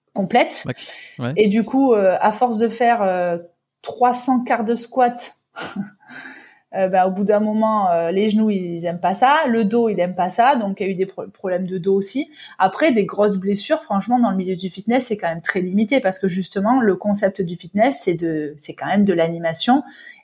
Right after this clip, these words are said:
Speaker 1: et c'est quand même, on va pas détruire les gens, tu vois ce que je veux dire ? On
Speaker 2: Hmm.
Speaker 1: va leur faire faire des jumping jacks, des planches, des mountain climbers, ça reste des mouvements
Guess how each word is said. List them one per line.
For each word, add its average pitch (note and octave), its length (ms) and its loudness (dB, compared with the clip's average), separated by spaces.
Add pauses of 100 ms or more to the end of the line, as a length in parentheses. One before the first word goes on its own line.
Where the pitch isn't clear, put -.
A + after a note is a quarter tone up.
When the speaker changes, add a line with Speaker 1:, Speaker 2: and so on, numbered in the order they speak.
Speaker 1:
et F3 60 -8
c'est F3 220 -6
quand D#3+ 180 -2
même, A3+ 380 2 (220)
on E3+ 80 -10
va D#3+ 120 -4
pas F#3+ 160 2
détruire G3 380 -2
les F#3 100 4
gens, G#3 180 4
tu G3 140 -6
vois G3+ 80 -2
ce G3+ 80 -6
que G#3+ 80 -2
je F#3+ 100 -2
veux G3 80 2
dire ? G#3+ 200 0 (460)
On D3+ 60 0
Speaker 2:
Hmm. C#3+ 60 2
Speaker 1:
va E3+ 80 4
leur D#3+ 160 2
faire F3 180 0
faire F3 160 2
des F3 160 0
jumping E3+ 460 -4
jacks, F#3 480 4
des E3+ 140 -2
planches, F3+ 520 -2
des F3+ 100 -2
mountain E3+ 360 -6
climbers, F3 480 0 (320)
ça - 200 -2
reste G3+ 400 2
des F3+ 180 0
mouvements F#3 420 -4